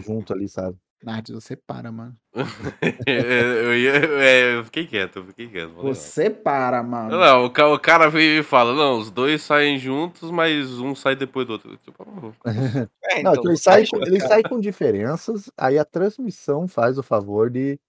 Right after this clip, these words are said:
Speaker 1: de juntar
Speaker 4: Juntar os
Speaker 1: como se
Speaker 4: dois,
Speaker 1: eles
Speaker 4: é.
Speaker 1: tivessem na mesma, no mesmo,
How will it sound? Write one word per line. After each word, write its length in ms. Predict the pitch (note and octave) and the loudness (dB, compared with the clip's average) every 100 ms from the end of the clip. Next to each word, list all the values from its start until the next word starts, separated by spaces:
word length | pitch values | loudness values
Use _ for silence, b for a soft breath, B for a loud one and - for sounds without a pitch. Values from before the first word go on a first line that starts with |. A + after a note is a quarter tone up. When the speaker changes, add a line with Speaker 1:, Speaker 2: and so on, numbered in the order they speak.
| _ | _
Speaker 1:
de 160 | A#2 G#2+ | -10 -8
juntar 200 | A2+ B2 | -6 -4
Speaker 4:
Juntar 320 | D#3+ A2 E3+ | 0 4 4
os 100 | D3 | 2
Speaker 1:
como 60 | C3 | -2
se 60 | |
Speaker 4:
dois, 240 | C3+ B2 B2 | -2 -2 -2
Speaker 1:
eles 20 | |
Speaker 4:
é. 140 | A#2 A2+ | -6 -8
Speaker 1:
tivessem 400 | D3 A#2+ A#2+ C3 | -6 -2 -2 -4
na 100 | B2 | -6
mesma, 540 | A#2+ A#2+ B2+ B2+ B2 | -4 -6 -4 -4 -4
no 120 | A#2 A2 | -4 -4
mesmo, 560 | A#2 A#2+ B2+ A#2+ A2 | -4 -4 -2 -4 -6